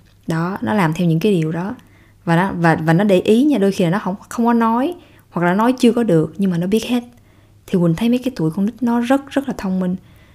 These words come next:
Cho nên á, cái việc mà mình yêu thương bản thân của mình, be nice, tử tế với bản thân của mình, đó cũng là một cái cách thức mà để giúp cho, cho, cho,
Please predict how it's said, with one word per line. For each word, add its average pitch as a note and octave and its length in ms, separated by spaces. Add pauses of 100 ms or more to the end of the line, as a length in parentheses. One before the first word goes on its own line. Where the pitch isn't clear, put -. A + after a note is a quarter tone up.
(220)
Cho A3 100
nên G#3+ 200
á, A#3+ 120 (120)
cái C4+ 100
việc F3 240
mà E3+ 60
mình E3 240
yêu G3+ 180
thương G3 180
bản F3+ 180
thân G#3+ 220
của - 100
mình, E3 320
be G3 80
nice, G3 500
tử E3 100
tế G#3 220
với A3+ 80
bản G#3 160
thân G3 200
của F#3 100
mình, F3 200 (680)
đó C4+ 240
cũng G#3+ 120
là A3+ 80
một E3+ 160
cái - 60
cách B3+ 180
thức D4+ 140 (120)
mà G#3 140
để D#3+ 120
giúp A#3 180 (200)
cho, G#3 360 (600)
cho, G3+ 480 (160)
cho, G3 360